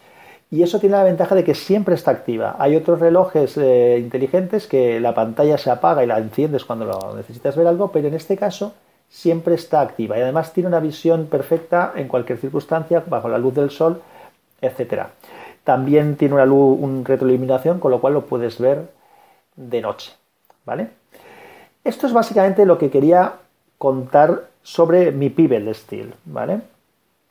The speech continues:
Eh, cuando yo iba a escribir, a hacer este podcast, habían presentado, Pebble presentó unos modelos nuevos. Esos modelos nuevos era un reloj con más, eh, con más, eh,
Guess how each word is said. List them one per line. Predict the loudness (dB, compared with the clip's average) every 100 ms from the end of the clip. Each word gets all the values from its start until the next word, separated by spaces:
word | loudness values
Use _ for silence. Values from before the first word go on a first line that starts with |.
| _ _ 0
Eh, | 6 8 8 6 4
cuando | 2 2 2
yo | 2
iba | 0
a |
escribir, | -4 -6 -4
a | -4
hacer | -4
este | -2 0
podcast, | 0 0 2 0 -2 _ _ _ -20 -20 _ _ _ _ _ _ 0
habían | 2 4 4
presentado, | 2 0 -2 -2 2 4 4 2
Pebble | 0 0
presentó | -2 -4 -6 -6 0 2 2 0
unos | 0 0 0
modelos | 2 4 4 2
nuevos. | 0 0 0 -4 -10 -14
Esos | -8 -6
modelos | 0 2 4 2
nuevos | 0 2 4 4 2 -4 _
era | 0 2
un | 0 -2 -8 -6
reloj | -2 2 2 0 -4
con | -4 -2
más, | -4 -2 -2 -2 -4 -8 -8
eh, | -4 -4 -4
con | -4
más, | -4 -4 -6
eh, | -6